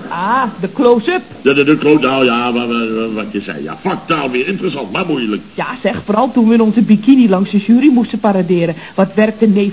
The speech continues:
Speaker 1: toen close-up met dat ding, hè?
Speaker 2: Ja, ja, dat was op het gênante af, zeg. Ja, maar ja, het is een jonge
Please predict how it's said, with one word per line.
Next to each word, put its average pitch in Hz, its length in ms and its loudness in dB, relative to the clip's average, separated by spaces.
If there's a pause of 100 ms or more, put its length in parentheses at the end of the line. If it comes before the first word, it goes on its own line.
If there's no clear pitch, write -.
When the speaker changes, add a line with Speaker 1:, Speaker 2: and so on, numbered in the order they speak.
(200)
Speaker 1:
toen 571 120 -6 (140)
close-up 415 600 2
met 196 140 0
dat 170 160 0
ding, 160 160 2
hè? 202 260 2
Speaker 2:
Ja, 113 200 0
ja, 117 280 2
dat 110 200 -2
was 113 180 -2
op 123 100 0
het 120 120 0
gênante 139 520 -2
af, 143 200 -8
zeg. 98 280 -4
Ja, 82 300 -6
maar 104 160 0
ja, 110 200 0
het 120 120 -2
is 113 140 -2
een 113 100 -6
jonge 107 280 0